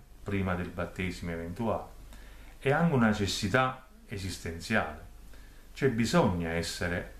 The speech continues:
atei, bisogna non avere un paletto, uno, un ostacolo, una barriera, una dogana oltre cui non poter andare.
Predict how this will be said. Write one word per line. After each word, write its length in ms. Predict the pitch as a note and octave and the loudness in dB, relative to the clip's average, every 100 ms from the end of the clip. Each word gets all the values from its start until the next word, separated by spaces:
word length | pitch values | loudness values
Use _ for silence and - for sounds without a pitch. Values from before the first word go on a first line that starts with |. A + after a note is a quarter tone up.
| - | -8
atei, 380 | - F#2 D2+ - | 0 0 0 -8
bisogna 720 | D2+ D#2+ G#2 G#2 F3+ B2 F#2 | -12 -6 -4 2 4 4 2
non 200 | F2 G#2+ A2 | 2 4 4
avere 640 | G2 G2+ F#2+ F2+ E2+ - - - - - - - | 4 2 2 2 -2 -4 -16 -18 -18 -18 -16 -4
un 340 | - A2+ G#2 | 4 6 4
paletto, 880 | - G2 F#2 E2 - - - E2+ - - - | 4 2 4 0 -10 -20 -14 -12 -12 -16 -4
uno, 480 | A2+ G#2 G2 G2 G#2+ - - - - | 0 2 2 0 -4 -14 -18 -18 -8
un 100 | A#2 | -2
ostacolo, 800 | G2+ F2+ - A2+ F#2 D#2+ E2+ D#2+ - | 0 0 0 0 0 -2 -8 -12 -8
una 220 | G#2 G2 | -2 0
barriera, 680 | F#2+ G2 G2 F#2+ G2 F2 E2 | 2 2 2 -2 -4 -4 -4
una 220 | F2+ F#2 | 0 0
dogana 640 | F#2 G2+ G#2 F2 D2+ D#2 - - - - - - - | 4 4 4 2 0 -6 -10 -14 -18 -18 -18 -18 2
oltre 460 | G#2 G2 - F#2+ | 2 2 -2 -2
cui 320 | F#2 G#2 G2 | 2 2 4
non 200 | F#2 F#2 | 2 2
poter 280 | F#2 F#2 F#2 | 2 0 2
andare. 380 | E2+ E2 D2+ D2 | 0 -2 -6 -10